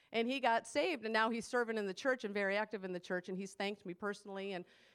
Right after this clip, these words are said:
and people, you know, there's, people always need prayer. Even when you go to people, and I don't care if you're in Walmart, wherever you're at, you know, "Hey, I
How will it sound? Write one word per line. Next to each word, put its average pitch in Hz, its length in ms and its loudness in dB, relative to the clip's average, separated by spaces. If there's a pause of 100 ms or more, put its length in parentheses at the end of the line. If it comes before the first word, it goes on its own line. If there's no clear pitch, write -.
(120)
and 247 240 0
people, 302 680 0 (720)
you 277 180 -2
know, 285 160 0
there's, 254 260 -4 (160)
people 466 320 0
always 359 280 4
need 269 200 -4
prayer. 214 460 0 (120)
Even 330 440 0 (200)
when 277 140 0
you 277 80 0
go 269 160 6
to 285 80 2
people, 285 360 0
and 262 200 2
I 254 100 2
don't 339 140 -4
care 262 120 0
if 247 100 -4
you're 240 120 4
in 220 60 0
Walmart, 233 440 -2
wherever 254 260 2
you're 294 140 -2
at, 285 180 -2
you 269 80 -4
know, 277 140 -4
"Hey, 359 160 -4
I 403 100 -2